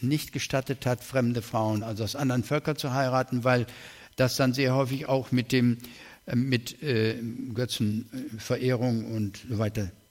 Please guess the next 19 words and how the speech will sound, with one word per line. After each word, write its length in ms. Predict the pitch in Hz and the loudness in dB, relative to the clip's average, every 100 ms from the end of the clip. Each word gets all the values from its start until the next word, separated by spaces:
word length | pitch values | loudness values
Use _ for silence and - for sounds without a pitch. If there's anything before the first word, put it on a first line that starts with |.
| _ - _ _ _ _ _ _ _ _ _ | _ -20 _ _ _ _ _ _ _ _ _
zu, 140 | - | -4
äh, 640 | 107 - - - 113 123 107 | -4 -6 -14 -10 -8 -6 -2
zusammenhing. 600 | - 127 123 92 90 85 | 2 4 4 4 -2 -8
Entschuldigung. 400 | - 110 87 - - - _ - 123 - - _ - - - - - - - - - - - - _ _ _ | -8 -6 -6 -10 -14 -20 _ -2 -2 -4 -14 _ -20 -20 -20 -20 -20 -20 -20 -20 -20 -20 -20 -20 _ _ _
Das 180 | 156 165 | 4 6
war 100 | 170 | 6
nicht 200 | 175 170 | 4 4
das 180 | 170 151 | 4 4
eigentliche 520 | 165 185 185 175 - | 4 2 2 0 2
Problem, 600 | 151 143 160 175 180 143 | 0 -2 2 6 8 8
dass 140 | 127 - | 6 4
sie 100 | 143 | -2
etwas 360 | - 135 - | 2 2 4
sagte, 580 | 160 170 - 120 131 156 113 139 - - - - - | 2 -2 -2 -2 0 -2 -8 -12 -16 -20 -20 -20 -14
sondern 580 | - 143 151 170 175 165 - - - - _ _ - - | 0 2 4 6 4 2 -4 -20 -20 -20 _ _ -16 -8
sie 580 | 127 135 175 185 202 - - | -4 2 4 4 0 -4 -2
hatte 340 | 131 160 151 | 0 4 4
den 300 | 139 127 120 | 6 4 4
Aaron 580 | 143 147 170 175 175 | 2 2 2 -2 -2